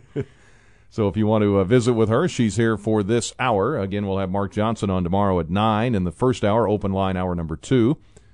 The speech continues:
Three five six nine three nine seven. Text us on the Castle Heating and Cooling text line, three five one five three five seven. Some of the other schools in that, uh, cost comparison: Penn State, Illinois, Michigan,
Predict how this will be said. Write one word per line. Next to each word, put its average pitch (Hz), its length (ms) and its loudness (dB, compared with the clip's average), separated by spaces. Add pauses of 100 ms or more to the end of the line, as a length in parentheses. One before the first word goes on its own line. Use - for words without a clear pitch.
(840)
Three 123 160 0
five 113 280 2
six 123 240 -2
nine 107 220 0
three 123 180 0
nine 101 220 2
seven. 127 380 0
Text - 420 -6
us 175 200 -4
on 85 60 -6
the 80 60 -8
Castle 95 400 -4
Heating 98 240 0
and 85 100 -6
Cooling 95 240 -2
text 110 320 -6
line, 87 220 -2
three 107 240 -4
five 92 280 -2
one 90 220 -2
five 87 340 -4
three 90 320 -8
five 80 440 -8
seven. 107 440 -2 (360)
Some 123 140 -4
of 107 60 2
the 98 60 2
other 110 160 4
schools 110 460 0
in 98 80 0
that, 92 320 -2
uh, 85 100 -2
cost 135 340 0
comparison: 92 520 -2
Penn 113 220 0
State, 104 420 -2 (160)
Illinois, 98 420 -2
Michigan, 98 640 -2